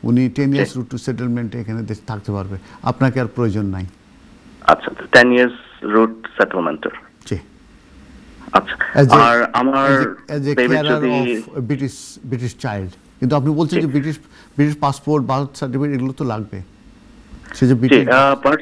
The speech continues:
Speaker 2: certificate আছে।
Speaker 1: এখন ওটি-,
Speaker 2: আহ,
Speaker 1: ওটি
Speaker 2: কিন্তু
Speaker 1: দিয়ে যে দেশে
Speaker 2: যখন আমার, আহ, wife চলে গেল,
Speaker 1: হ্যাঁ।
Speaker 2: তখন এই British passport apply করি নাই আমরা, আ-, আমার baby,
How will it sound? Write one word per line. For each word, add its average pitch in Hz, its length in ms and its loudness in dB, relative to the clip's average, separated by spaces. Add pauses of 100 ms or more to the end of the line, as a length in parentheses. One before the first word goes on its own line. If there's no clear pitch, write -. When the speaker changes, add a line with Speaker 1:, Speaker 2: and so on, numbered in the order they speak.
Speaker 2:
certificate 160 480 0
আছে। - 320 -2
Speaker 1:
এখন - 960 -10
ওটি-, - 120 0
Speaker 2:
আহ, 101 220 6
Speaker 1:
ওটি 104 100 -2
Speaker 2:
কিন্তু 127 340 0
Speaker 1:
দিয়ে 123 160 2
যে 143 160 -6
দেশে 143 120 -6
Speaker 2:
যখন 123 240 2
আমার, 123 200 2
আহ, 110 520 0
wife 113 240 2
চলে 123 240 2
গেল, 95 180 0
Speaker 1:
হ্যাঁ। 127 80 0 (260)
Speaker 2:
তখন 110 640 0 (120)
এই 92 360 -6 (280)
British 101 300 -4
passport - 280 2
apply 95 360 0
করি 110 180 6
নাই 80 180 -2
আমরা, - 320 -6 (220)
আ-, 90 180 0
আমার 90 340 0
baby, 90 300 -6